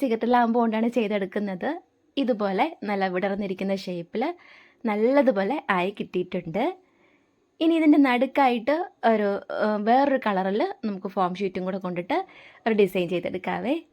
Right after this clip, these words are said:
അപ്പോൾ അതിനായിട്ട് എടുക്കുന്നത് ഒരു യെല്ലോ കളറിലുള്ള ഫോം ഷീറ്റാണ്, ഗ്ലിറ്റർ ഇല്ലാത്തത്. ഇനി ഇതിനെയും കൂടി ഒന്ന് കട്ട് ചെയ്തെടുക്കാം. അപ്പോൾ ആദ്യം ചെയ്തിരുന്ന റൗണ്ട് സൈസിനെക്കാട്ടിലും കുറച്ചും കൂടി വിഡ്ത്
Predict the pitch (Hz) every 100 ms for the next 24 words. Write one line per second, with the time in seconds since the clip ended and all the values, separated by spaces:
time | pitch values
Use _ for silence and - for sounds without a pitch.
0 | _ _ _ _ _ _ _ _ 302 381
1 | 302 277 302 311 302 277 269 262 240 302
2 | 339 _ - 240 233 220 - 226 233 254
3 | 240 214 185 185 196 269 254 196 185 190
4 | 180 180 190 254 220 - - 190 175 160
5 | 165 - 180 247 381 _ _ - _ _
6 | _ - 320 294 254 247 226 233 269 196
7 | 196 285 294 _ - 233 220 214 185 180
8 | 202 254 277 _ 269 - 240 254 294 302
9 | 302 294 285 320 - 247 226 233 233 330
10 | 392 - - _ _ - 240 214 226 233
11 | 226 214 208 226 302 _ - 262 262 302
12 | 269 269 269 381 - _ _ _ _ _
13 | _ _ _ 233 233 -